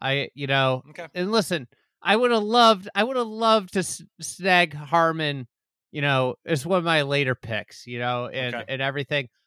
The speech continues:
Speaker 1: I'm just not going, I'm not going number five with him. He's gonna be, he's gonna be, and that's fine. He's just not a fit for my team. We're, we're still looking at, at the players with superlative talents and, uh, and, and abilities here.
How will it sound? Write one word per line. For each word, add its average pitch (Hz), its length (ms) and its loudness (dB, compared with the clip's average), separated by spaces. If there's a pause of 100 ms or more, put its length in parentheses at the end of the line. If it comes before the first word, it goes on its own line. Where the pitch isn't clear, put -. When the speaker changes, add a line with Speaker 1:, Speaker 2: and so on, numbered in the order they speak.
Speaker 1:
I'm 269 160 2
just 294 220 0
not 226 260 0
going, 208 520 -2 (520)
I'm 226 100 -2
not 277 200 0
going 254 300 2
number 233 240 -2
five 220 440 -2
with 123 160 -10
him. - 140 -16 (160)
He's 196 220 -6
gonna 247 240 -2
be, 214 180 -10
he's 208 260 -8
gonna 240 200 -4
be, 226 340 -6 (300)
and 220 100 -4
that's 254 220 0
fine. 269 260 4
He's - 140 -4
just 269 180 -4
not 302 180 4
a 233 60 0
fit 254 260 0
for 220 120 -8
my 196 200 4
team. 143 300 -6
We're, 180 240 2
we're 233 160 0
still 269 340 0
looking 226 300 -4
at, 190 200 -2 (340)
at 185 120 2
the 185 120 -2
players 208 540 2
with 165 120 -4
superlative 185 720 -4
talents 151 640 -2 (380)
and, 143 260 -2
uh, 127 400 2
and, 139 300 -12 (300)
and 131 320 -10
abilities 139 560 -2
here. 101 240 -10